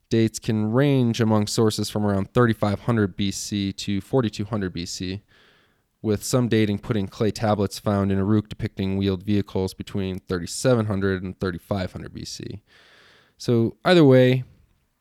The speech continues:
we know that the world's first wheels, uh, used for pottery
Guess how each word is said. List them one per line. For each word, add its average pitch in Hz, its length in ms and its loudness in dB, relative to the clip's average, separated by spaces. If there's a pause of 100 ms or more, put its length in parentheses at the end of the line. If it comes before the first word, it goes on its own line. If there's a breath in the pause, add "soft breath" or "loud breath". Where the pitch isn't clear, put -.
(460)
we 143 80 -2
know 147 100 4
that 135 100 2
the 131 60 0
world's 127 320 4
first - 640 0
wheels, 110 800 0 (240)
uh, 101 160 -2
used 113 260 0
for 110 100 -10
pottery 110 680 2